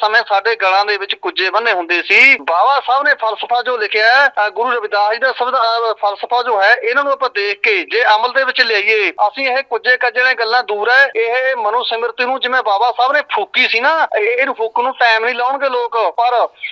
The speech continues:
ਲੋਕਾਂ ਨੂੰ ਇਕੱਠੇ ਹੋਣ ਦੇ ਵਿੱਚ ਜਿਹੜੀਆਂ ਦਿੱਕਤਾਂ ਆ ਰਹੀਆਂ ਨੇ, ਅਸੀਂ ਬੇਨਤੀ ਇਹ ਕਰਦੇ ਹਾਂ ਕਿ ਇਹਨਾਂ ਦਿੱਕਤਾਂ ਨੂੰ ਸਰ ਕਰੀਏ ਤੇ ਉਹਨਾਂ ਪਿੰਡਾਂ ਦੇ ਘੜਮ ਚੌਧਰੀਆਂ ਨੂੰ, ਇਹਨਾਂ ਜਿੱਤੇ ਹੋਏ ਵਿਧਾਇਕਾਂ ਨੂੰ, ਜਿਹੜੇ ਜਿੱਤ ਕੇ ਲਾਰੇ ਲਾ ਕੇ ਜਿੱਤਦੇ ਨੇ ਤੇ ਆਪਣੇ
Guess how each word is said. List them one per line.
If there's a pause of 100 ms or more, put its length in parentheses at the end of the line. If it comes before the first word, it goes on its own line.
(100)
ਲੋਕਾਂ
ਨੂੰ
ਇਕੱਠੇ
ਹੋਣ
ਦੇ
ਵਿੱਚ (220)
ਜਿਹੜੀਆਂ
ਦਿੱਕਤਾਂ
ਆ
ਰਹੀਆਂ
ਨੇ,
ਅਸੀਂ (100)
ਬੇਨਤੀ
ਇਹ
ਕਰਦੇ
ਹਾਂ
ਕਿ
ਇਹਨਾਂ
ਦਿੱਕਤਾਂ
ਨੂੰ
ਸਰ
ਕਰੀਏ
ਤੇ
ਉਹਨਾਂ
ਪਿੰਡਾਂ
ਦੇ
ਘੜਮ
ਚੌਧਰੀਆਂ
ਨੂੰ,
ਇਹਨਾਂ
ਜਿੱਤੇ
ਹੋਏ
ਵਿਧਾਇਕਾਂ
ਨੂੰ,
ਜਿਹੜੇ (120)
ਜਿੱਤ
ਕੇ
ਲਾਰੇ
ਲਾ
ਕੇ
ਜਿੱਤਦੇ
ਨੇ
ਤੇ
ਆਪਣੇ